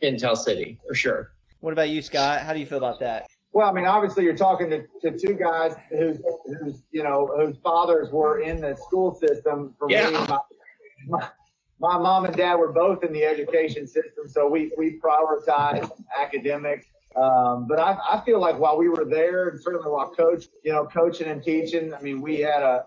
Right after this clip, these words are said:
Speaker 3: a strong group of, uh, teachers across all the elementary schools and the middle school and the, and the, and the high school. And I felt very prepared. I, I went on and, uh, went to Centre College, which is a pretty,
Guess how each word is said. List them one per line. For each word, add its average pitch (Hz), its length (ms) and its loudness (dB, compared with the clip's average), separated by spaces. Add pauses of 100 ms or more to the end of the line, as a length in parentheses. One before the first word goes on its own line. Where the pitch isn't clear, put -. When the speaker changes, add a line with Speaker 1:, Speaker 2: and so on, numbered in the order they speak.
(140)
Speaker 3:
a 123 40 -4
strong 151 680 0
group 156 300 -2
of, 139 220 0 (400)
uh, 131 260 4
teachers 170 460 -2
across 160 480 0 (120)
all 160 340 2
the 147 320 0 (480)
elementary 156 460 -4
schools 170 360 2
and 151 100 -6
the 143 40 -4
middle 160 280 2
school 160 420 0
and 139 140 -2
the, 123 100 -18
and 139 120 -10
the, 139 200 -6
and 135 120 -6
the 127 200 -4
high 147 160 -2
school. 151 640 2 (340)
And 131 240 -2
I - 240 -2
felt 170 220 2
very 175 240 2
prepared. 143 420 0
I, 139 40 2
I 139 200 -2
went 151 240 -4
on 151 280 -2 (180)
and, 131 280 -4
uh, 127 300 2
went 135 280 -4
to 127 80 -6
Centre 170 340 -4
College, 135 500 2
which 127 120 -12
is - 60 -20 (100)
a 127 60 2
pretty, 139 400 -4